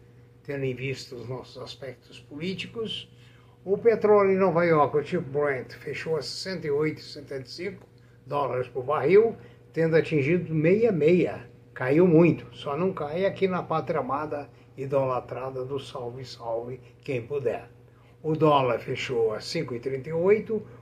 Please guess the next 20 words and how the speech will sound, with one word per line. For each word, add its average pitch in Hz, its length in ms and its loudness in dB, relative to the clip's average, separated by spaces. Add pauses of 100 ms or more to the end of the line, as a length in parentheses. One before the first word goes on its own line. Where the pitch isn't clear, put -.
(120)
o 160 200 2
euro 135 480 8
a 127 140 0
seis - 640 -2 (360)
e 131 140 -6
trinta 123 340 -6
e 113 100 -2
dois. 92 540 -8 (280)
O 151 120 -2
ouro 131 600 6 (280)
fechou 135 380 -6
ontem 131 380 -2
a 131 60 0
um 151 180 2
oitocentos 135 480 -2
e 160 80 -8
cinco 220 400 -4
a 123 80 -2
onça 135 360 -4
Troy, 202 440 2